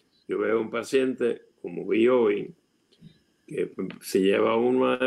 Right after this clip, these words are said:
una de sorpresa. Esta paciente yo la había visto hacía como cuatro o cinco años y se, se presentó hoy y el tamaño estaba idéntico a lo que estaba hace cuatro años.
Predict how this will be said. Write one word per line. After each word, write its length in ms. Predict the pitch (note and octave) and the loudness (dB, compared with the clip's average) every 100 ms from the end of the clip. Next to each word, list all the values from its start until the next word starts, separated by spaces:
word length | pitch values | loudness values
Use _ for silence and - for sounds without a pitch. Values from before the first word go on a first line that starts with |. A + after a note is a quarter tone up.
| A#2+ | -2
una 260 | A#2+ B2+ C3 | 0 2 0
de 80 | |
sorpresa. 680 | B2+ C3+ - C#3 G3 - - E3 | 0 -2 -2 -2 -2 -2 -6 -6
Esta 180 | B2 | -8
paciente 540 | A2 A2+ C#3+ C#3+ C#3 C3 | -8 -4 0 0 2 2
yo 140 | A2+ | 2
la 80 | A2+ | 0
había 180 | A2+ A#2 | 2 2
visto 340 | A2+ A#2 C3+ | 0 -4 -4
hacía 400 | A2+ - B2 A2 - - _ _ - _ | -2 0 0 0 -8 -20 _ _ -20 _
como 180 | G2+ F#2 | -6 -2
cuatro 280 | A2+ A2+ A#2+ | 0 0 -2
o 40 | |
cinco 460 | A#2 A#2+ A2+ B2 B2+ | -2 -2 0 0 0
años 400 | B2+ A2 G#2 - _ _ _ _ A2 - - | 0 -4 -6 -8 _ _ _ _ _ -20 -10
y 100 | G#2 | -8
se, 220 | F2+ - - | -4 -6 -6
se 140 | - G#2 | -8 -4
presentó 640 | G#2 F#2+ G#2 G2 G2+ B2 | -4 -4 -4 -4 -2 -2
hoy 420 | C3 C3+ B2 B2+ - | 2 2 2 0 -8
y 400 | - B2 D#3 - _ _ _ _ _ _ _ _ _ - | -6 -2 -2 -4 _ _ _ _ _ _ _ _ _ -4
el 320 | A2 G2+ G2+ | -2 -2 -6
tamaño 580 | A2 G#2 B2+ D#3 E3 E3 | -8 -4 -2 0 -2 -2
estaba 480 | D3 C#3+ C#3+ - - - | -2 -2 -4 -8 -16 -10
idéntico 720 | B2+ A#2 B2+ F3+ G3+ G3 F#3 | -4 0 0 0 -2 -4 -2
a 40 | |
lo 120 | D#3+ A2 | -2 -2
que 60 | |
estaba 340 | G2 A#2 A#2 G#2+ | -4 -6 -4 -6
hace 200 | G2+ G2+ | -10 -10
cuatro 380 | G#2 F#2+ - | -8 -6 -6
años. 220 | F2+ F2+ | -6 -8